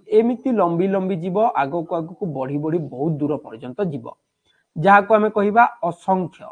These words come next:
ଅସଂଖ୍ୟ ଗୁଣିତକ ଅଛି। ତ ଏକୋଇଶର ମଧ୍ୟ ଅସଂଖ୍ୟ ଗୁଣିତକ ଅଛି।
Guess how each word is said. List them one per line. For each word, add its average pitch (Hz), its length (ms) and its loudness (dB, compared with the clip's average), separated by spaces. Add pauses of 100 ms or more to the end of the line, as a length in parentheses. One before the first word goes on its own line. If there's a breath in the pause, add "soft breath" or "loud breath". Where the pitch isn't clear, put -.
(1800)
ଅସଂଖ୍ୟ 214 560 2 (220)
ଗୁଣିତକ 160 440 -2 (160)
ଅଛି। - 220 -12 (440 soft breath)
ତ - 0 - (240)
ଏକୋଇଶର 254 520 2 (140)
ମଧ୍ୟ 220 260 0 (320)
ଅସଂଖ୍ୟ 214 440 -4 (160)
ଗୁଣିତକ 165 420 -4 (140)
ଅଛି। 185 200 -8